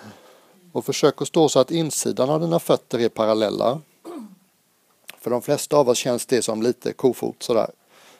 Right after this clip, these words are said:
Många av oss är vana vid att ha lite liksom fötterna pekar ut, så se till att de är parallella ungefär.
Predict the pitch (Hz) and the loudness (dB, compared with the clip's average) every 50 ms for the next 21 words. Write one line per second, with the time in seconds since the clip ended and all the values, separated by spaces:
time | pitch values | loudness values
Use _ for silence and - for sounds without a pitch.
0 | _ _ - 135 135 131 131 127 117 110 - 117 110 127 117 110 107 104 104 113 | _ _ -6 -2 0 2 4 2 2 2 0 2 4 4 4 4 2 0 0 0
1 | 110 104 110 113 113 107 - 110 107 104 - - 113 104 104 104 101 - - 120 | 0 0 0 0 -2 -2 -4 -4 -4 -4 -6 -6 -8 -8 -8 -10 -12 -8 -6 -6
2 | - - - 104 101 - - 110 104 - - 113 110 110 110 101 - - - - | -6 -4 -6 -8 -6 -4 -2 -4 -4 -2 -4 -4 -2 0 -2 -2 -4 -8 -14 -14
3 | - - - - - - - 143 131 120 - 135 131 123 - - 104 101 104 107 | -12 -12 -12 -12 -8 -4 -2 -2 -2 -2 -4 -6 -8 -8 -8 -6 -6 -4 -4 -4
4 | 104 101 104 110 110 110 113 110 - - - - 170 | -6 -6 -8 -10 -10 -10 -12 -12 -12 -10 -10 -10 -12